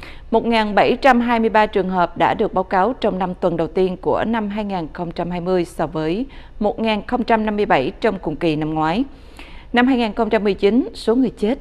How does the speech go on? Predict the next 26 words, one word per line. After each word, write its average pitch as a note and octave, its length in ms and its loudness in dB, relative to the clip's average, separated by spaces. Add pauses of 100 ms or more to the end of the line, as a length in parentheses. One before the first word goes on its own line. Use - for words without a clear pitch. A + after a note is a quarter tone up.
do F#3 280 2
sốt - 220 -6
xuất - 140 -6
huyết A#3+ 200 -2
tại D3+ 120 0
Singapore F3 680 0
cao F3 220 -2
thứ A3 80 -4
ba F#3 320 4 (340)
do B3 120 6
nhiễm G3 360 2
sốt A3 200 -6
xuất - 160 -4
huyết, B3 280 -2
dẫn A#3 180 0
đến F#3 320 2
hai B3+ 160 0
mươi A#3+ 140 4
trường F#3 220 0
hợp D#3+ 180 -4
thiệt F3 120 -4
mạng. D3 240 0 (720)
Số F#3+ 240 0
lượng D#3+ 320 4
muỗi D3+ 180 2
vằn F#3 320 2